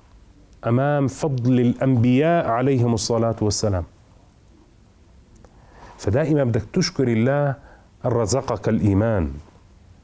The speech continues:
لأنه كما جاء في الحديث: "إن الله يعطي الإيمان لمن يحب،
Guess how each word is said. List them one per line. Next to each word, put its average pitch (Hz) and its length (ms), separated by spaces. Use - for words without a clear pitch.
لأنه 117 360
كما 110 260
جاء 123 260
في 107 100
الحديث: 117 460
"إن 120 160
الله 117 280
يعطي 117 320
الإيمان 113 580
لمن 107 400
يحب، 127 460